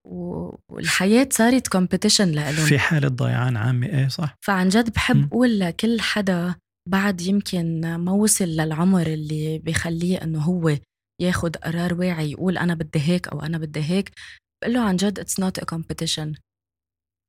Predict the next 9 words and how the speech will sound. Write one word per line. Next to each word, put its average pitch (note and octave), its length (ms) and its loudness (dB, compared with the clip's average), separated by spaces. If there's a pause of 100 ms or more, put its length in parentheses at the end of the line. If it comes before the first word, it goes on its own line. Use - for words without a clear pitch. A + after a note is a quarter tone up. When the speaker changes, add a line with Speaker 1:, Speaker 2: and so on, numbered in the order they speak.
Speaker 1:
Take A3+ 240 2
your E3 60 0
time. D#3+ 520 -2 (540)
ما G3+ 160 6
تحس - 420 2
إنه E3+ 400 -2
أنت F#3 480 2 (540)
هيك F#3+ 220 0 (440)
ب-، E3+ 300 0